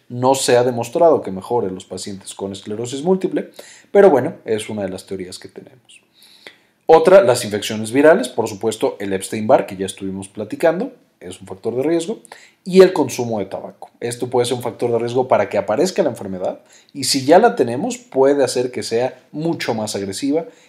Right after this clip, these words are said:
y mucho más rápido generar discapacidad. Ahora, ¿cuáles son los signos y síntomas? ¿Qué siente la persona con esclerosis múltiple? Ya quedamos antes de que incluso tenga manifestaciones como que no puede mover algo o no ve. Normalmente tiene depresión, ansiedad, mucho cansancio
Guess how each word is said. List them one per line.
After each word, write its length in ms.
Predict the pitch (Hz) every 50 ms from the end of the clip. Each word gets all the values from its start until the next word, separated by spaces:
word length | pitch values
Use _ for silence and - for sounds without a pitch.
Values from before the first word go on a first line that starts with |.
| _ _
y 120 | 127 127
mucho 360 | 147 180 185 185 - 160 131 123
más 160 | 113 107 110
rápido 280 | 113 113 107 - 113 104
generar 320 | - - 101 98 98 98
discapacidad. 720 | 95 95 95 - - 92 - - - - - - - _ _ _ _ _ _ _ _ _ _ _ _ _ _ _ _ - - _ _ _ _ _ _
Ahora, 200 | - 165 180 180
¿cuáles 200 | 180 214 214 202
son 140 | - 220 208
los 140 | 196 185 -
signos 360 | 156 143 139 143 135 131 -
y 40 | -
síntomas? 340 | - 101 92 95 101 110 -
¿Qué 140 | - 160
siente 360 | 147 - 170 165 160 160 - 175
la 140 | 113 -
persona 380 | - 98 95 - 104 104 110 107
con 140 | - 95 87
esclerosis 580 | - - - - 90 - 95 95 - 123 127
múltiple? 360 | 180 226 226 208 - - - - _ _ _ _ _ _ _ _ _ _
Ya 140 | - 127 -
quedamos 320 | 147 143 151 165 - 302 -
antes 440 | 135 147 165 185 185 190 190 151 123
de 120 | 117 107 -
que 80 | 113
incluso 420 | 113 113 - 170 170 - 156 147 -
tenga 260 | 175 180 190 196 185
manifestaciones 840 | 170 143 117 104 - 117 104 - - 107 - - 131 123 120 120 -
como 220 | - 107 98 95
que 80 | - 104
no 120 | 101 98
puede 140 | 95 101 95
mover 200 | 95 92 87 95
algo 380 | 107 113 117 - - 98 95 95
o 60 | 95
no 140 | 98 104 107
ve. 260 | 151 220 - - - - - - _ _ _ _ 156
Normalmente 560 | 151 143 135 139 139 135 131 120 123 117 98
tiene 240 | - 113 107 107 104
depresión, 680 | 104 95 - 104 107 - - - 151 151 151 156 160 -
ansiedad, 720 | 101 107 104 - - 117 110 107 127 139 143 147 - - -
mucho 420 | 110 120 123 123 120 - - 101
cansancio 680 | - - 92 95 - 143 139 143 147 - - 151 151